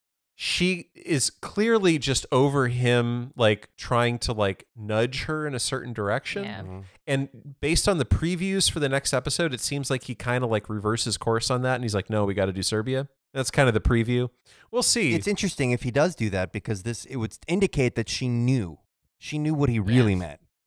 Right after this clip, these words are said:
Speaker 1: That's true.
Speaker 3: She knew that he,
Speaker 2: Mm-hmm.
Speaker 3: she w-, he wasn't serious about, like, you know, doing the reissue, and that he was gonna find some way to push her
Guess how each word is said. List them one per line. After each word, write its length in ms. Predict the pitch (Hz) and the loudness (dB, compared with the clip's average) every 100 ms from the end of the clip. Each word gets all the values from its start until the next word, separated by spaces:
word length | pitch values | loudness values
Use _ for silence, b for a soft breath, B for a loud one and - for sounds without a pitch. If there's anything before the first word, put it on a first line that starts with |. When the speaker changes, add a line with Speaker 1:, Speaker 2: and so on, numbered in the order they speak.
| _ | _
Speaker 1:
That's 200 | 123 - | 0 2
true. 280 | - 110 95 - | 4 4 2 -4
Speaker 3:
She 180 | - 147 | -2 2
knew 140 | 147 | 4
that 120 | 139 | 4
he, 120 | 127 127 | 4 2
Speaker 2:
Mm-hmm. 140 | 131 | -2
Speaker 3:
she 220 | 123 113 | -6 -4
w-, 200 | 117 107 | -2 -4
he 200 | - 110 | -8 -6
wasn't 340 | 101 107 117 156 | 0 0 0 -4
serious 560 | 143 135 123 123 117 | 0 2 2 2 0
about, 340 | 110 101 101 95 | -2 0 0 -2
like, 300 | 95 92 - | -4 -4 -4
you 60 | |
know, 320 | 95 92 92 87 90 | -4 -2 -4 -8 -6
doing 320 | 104 104 101 | -4 -2 -4
the 80 | 95 | -4
reissue, 680 | 101 101 104 - 107 104 98 | -2 -2 -2 -2 -2 0 0
and 100 | 95 | 0
that 80 | |
he 80 | 95 | 0
was 140 | 95 85 | -2 -2
gonna 160 | 101 | -6
find 280 | - 95 92 | -4 -4 -4
some 540 | - - 110 113 117 | -6 -2 0 2 2
way 320 | 120 117 98 95 | 2 2 2 0
to 80 | |
push 400 | 92 - 139 - - | -2 2 2 2 -2
her 320 | 110 98 | -2 -4